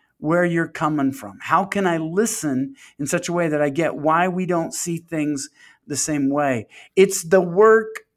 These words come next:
of marriage. To not do that is to spiritually divorce your wife. And if you keep spiritually divorcing your wife, eventually you're going to legally divorce your wife because nobody wants to be in a lonely marriage for the rest of their lives.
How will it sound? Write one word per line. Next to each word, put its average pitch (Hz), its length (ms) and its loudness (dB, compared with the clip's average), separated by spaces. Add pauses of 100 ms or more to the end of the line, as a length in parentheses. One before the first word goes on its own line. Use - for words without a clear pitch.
of 170 180 -2
marriage. 156 680 -2
To 185 100 -2
not 214 460 -2
do 196 220 -2
that 147 340 2
is 151 220 -8
to 160 120 -10
spiritually 196 1160 -2 (340)
divorce 160 580 -2
your 143 140 0
wife. 131 580 0 (640)
And 156 160 2
if 151 100 -6
you 160 80 -6
keep 226 280 -2
spiritually 233 720 0
divorcing 165 500 0
your 151 120 2
wife, 139 340 2
eventually 180 460 -2
you're 160 80 -4
going 156 300 0
to 151 120 -6
legally 143 760 -2 (360)
divorce 135 420 0
your 131 100 0
wife 120 340 -2
because 151 220 -8
nobody 185 260 2
wants 180 300 0
to 175 80 -8
be 165 500 -4 (200)
in 156 120 0
a 151 80 2
lonely 156 320 2
marriage 151 460 0
for - 100 -12
the 127 60 -2
rest 131 240 -4
of 127 40 -8
their 135 140 -2
lives. 117 460 -6